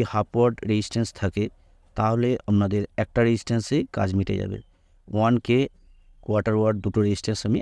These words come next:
এক কাছে করে নিয়েছি। আপনাদের কাছে হাফ ওয়াট থাকলে হাফ ওয়াটও লাগাতে পারবেন। এইখানে এবার এলইডি বাল্বটাকে আমি পুরোপুরিভাবে টেস্ট করে আমি দেখিয়ে দেবো। ডাইরেক্ট সরাসরি দুশো কুড়ি ভোল্ট এসি সাপ্লাইয়ের সাথে আমি সংযুক্ত করছি। সংযুক্ত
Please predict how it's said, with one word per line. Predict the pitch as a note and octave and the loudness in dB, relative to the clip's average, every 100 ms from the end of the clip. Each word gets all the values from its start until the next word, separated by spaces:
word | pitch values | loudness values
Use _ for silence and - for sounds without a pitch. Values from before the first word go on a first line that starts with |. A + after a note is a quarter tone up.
| - | -4
এক | - | -4
কাছে | F#2 F#2+ | -2 0
করে | G2 | 2
নিয়েছি। | F#2+ F#2 G#2 - | 2 0 -2 0
আপনাদের | G#2 G#2 G#2+ | 2 2 2
কাছে | G#2+ G#2+ | 0 -2
হাফ | F#2+ F2+ | -4 -2
ওয়াট | G#2 - | -4 -2
থাকলে | A2+ E3 A2+ | 0 0 -2
হাফ | - | -4
ওয়াটও | G#2 A2 G2+ | -4 0 0
লাগাতে | F#2 F#2 | -2 -4
পারবেন। | F2+ F2+ F2+ _ _ _ _ _ A#2 | -4 -6 -12 _ _ _ _ _ 0
এইখানে | B2 C3+ A#2 | 2 2 2
এবার | G#2+ A#2 | 2 0
এলইডি | G#2+ A2+ A#2+ A#2 | 0 0 2 2
বাল্বটাকে | G#2+ G2 G#2 G#2 G2+ | 2 2 -2 0 -2
আমি | A2 - _ _ - | -4 -10 _ _ -2
পুরোপুরিভাবে | A2 A2 A#2 A2+ A2+ - | 0 2 2 2 0 0
টেস্ট | G#2+ - - | 0 0 2
করে | A2+ | 2
আমি | A2 G2 | 4 0
দেখিয়ে | F#2 G#2+ | 0 0
দেবো। | G#2+ | 2
ডাইরেক্ট | G2+ G2 G2 - | 2 0 -2 -2
সরাসরি | G2+ - G#2 F#2+ | -2 0 -2 -2
দুশো | - A2+ | -2 -4
কুড়ি | - A2+ A2 | -2 0 2
ভোল্ট | A#2+ A2 | 0 0
এসি | - A#2 - | -2 -2 -2
সাপ্লাইয়ের | F2+ A2 G2+ | -2 0 -2
সাথে | G2 G#2+ | 0 0
আমি | G#2 A2+ | 0 0
সংযুক্ত | A2+ B2 C3 B2+ | 0 0 0 0
করছি। | - C3+ - - - - _ _ - - | 0 -2 -4 -10 -20 -20 _ _ -16 -2
সংযুক্ত | G#2 G#2+ G2+ | 0 0 0